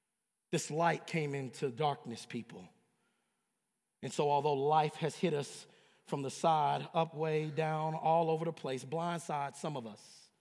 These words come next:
notice, know one thing, we can celebrate him because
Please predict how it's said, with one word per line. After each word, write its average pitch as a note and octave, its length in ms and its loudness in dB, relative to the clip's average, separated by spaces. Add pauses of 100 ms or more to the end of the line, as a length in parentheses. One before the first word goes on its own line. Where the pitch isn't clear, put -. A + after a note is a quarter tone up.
(960)
notice, D#3 520 4 (840)
know D#3+ 120 0
one E3+ 200 0
thing, D#3+ 260 -2
we E3 80 -2
can D3+ 160 -6
celebrate D#3 760 -8
him F#2 120 -18 (640)
because - 460 -4